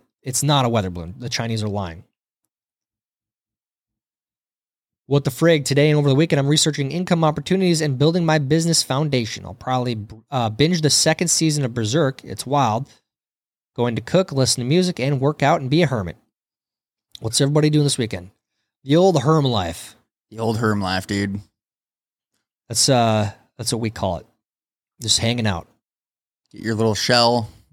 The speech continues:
Speaker 2: get it all comfortable in there and
Speaker 1: Yep. Clean the house a little bit.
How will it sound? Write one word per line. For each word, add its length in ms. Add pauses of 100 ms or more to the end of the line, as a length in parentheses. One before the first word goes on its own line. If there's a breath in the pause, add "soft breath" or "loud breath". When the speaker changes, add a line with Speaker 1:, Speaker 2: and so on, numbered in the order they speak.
(120)
Speaker 2:
get 100
it 60
all 140
comfortable 540
in 60
there 300
and 300
Speaker 1:
Yep. 240 (400)
Clean 200
the 80
house 240
a 40
little 100
bit. 300